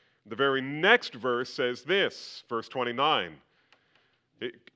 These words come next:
in, in, in part, this confirms for us or encourages us that even that is under the Lord's control.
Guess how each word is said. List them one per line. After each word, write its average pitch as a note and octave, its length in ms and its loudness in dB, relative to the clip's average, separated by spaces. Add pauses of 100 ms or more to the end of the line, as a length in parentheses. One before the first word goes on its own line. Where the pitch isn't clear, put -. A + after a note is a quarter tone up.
(200)
in, B2+ 260 -2
in, A#2+ 180 -4
in A#2+ 160 -4
part, F#3+ 460 8
this - 500 -2 (360)
confirms F#3 500 6
for C#3 200 2
us C#3 140 2
or B2 100 -2
encourages D#3 520 4
us B2+ 380 0 (640)
that C3 200 2
even G#3+ 380 6
that F3 320 10
is D#3 120 2
under D3+ 200 2
the C3+ 100 2
Lord's C3+ 280 0
control. A#2 520 -4